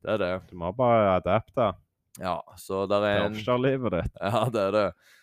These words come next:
Speaker 1: Så det er Derek, eh, en som heter Derek fra Trondheim. Skal slåss i sekstini kilo.
Speaker 2: Ja.
Speaker 1: Så, eh, da blir det smoothie og kylling og broccoli,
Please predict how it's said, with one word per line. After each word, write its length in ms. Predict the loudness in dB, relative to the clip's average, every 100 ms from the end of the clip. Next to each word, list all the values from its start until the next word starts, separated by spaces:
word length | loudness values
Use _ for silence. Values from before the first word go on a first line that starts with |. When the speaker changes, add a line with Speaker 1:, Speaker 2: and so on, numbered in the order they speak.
| _
Speaker 1:
Så 140 | -4
det 80 | -4
er 80 | 2
Derek, 680 | 2 2 2 0 0 _ -2
eh, 460 | 0 2 0 0
en 120 | -4 -6
som 120 | -10
heter 120 | -8 0
Derek 640 | 0 0 -2 -2 -2 -8
fra 480 | -6 2 4 4 2
Trondheim. 680 | 0 -4 -4 -2 -2 -2 -6 -16 _ _ _ _
Skal 160 | -16 -8
slåss 240 | -6 -6 -10
i 40 |
sekstini 840 | -10 -10 -10 -10 -8 -8 -8 -6 -6
kilo. 540 | -2 -2 0 0 0 -4 _ _ _ _ _ _ _ _ -20 -10
Speaker 2:
Ja. 300 | -4 0 0
Speaker 1:
Så, 160 | 0 0 0 0
eh, 1040 | 0 0 0 0 0 0 0 0 0 -2
da 160 | -2 -2 -4 -8
blir 140 | -2 0
det 100 | 0
smoothie 500 | -2 0 0 2 2
og 60 |
kylling 400 | 4 2 0 -2
og 80 | -2
broccoli, 560 | 2 2 0 -2 2